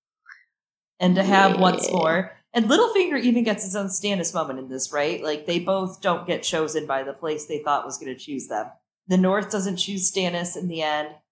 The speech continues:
Speaker 1: and Littlefinger doesn't get chosen by the Vale. The Vale and the North choose Starks.
Speaker 2: Yeah.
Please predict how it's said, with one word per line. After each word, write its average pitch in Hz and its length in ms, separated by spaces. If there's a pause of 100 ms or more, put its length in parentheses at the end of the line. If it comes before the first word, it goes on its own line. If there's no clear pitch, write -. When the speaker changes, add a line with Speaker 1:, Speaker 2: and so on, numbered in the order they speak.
(300)
Speaker 1:
and 151 420
Littlefinger 190 500
doesn't 180 240
get 170 120
chosen 196 320
by 190 80
the 185 100
Vale. 208 300
The 160 120
Vale 202 420
and 180 200
the 170 60
North 175 440
choose 196 340
Starks. - 720 (1160)
Speaker 2:
Yeah. 175 540